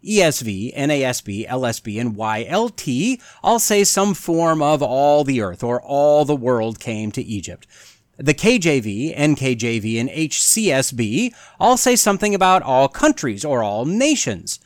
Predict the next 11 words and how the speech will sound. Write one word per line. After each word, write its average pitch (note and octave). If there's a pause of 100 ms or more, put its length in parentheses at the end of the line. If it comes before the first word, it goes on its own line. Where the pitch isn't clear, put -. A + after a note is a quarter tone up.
(640)
Well, F#3+
in G3+
this D#4+
case, E3+
I A3
think A3
that E3+
the F#3
N A#3+
L A3+
T A2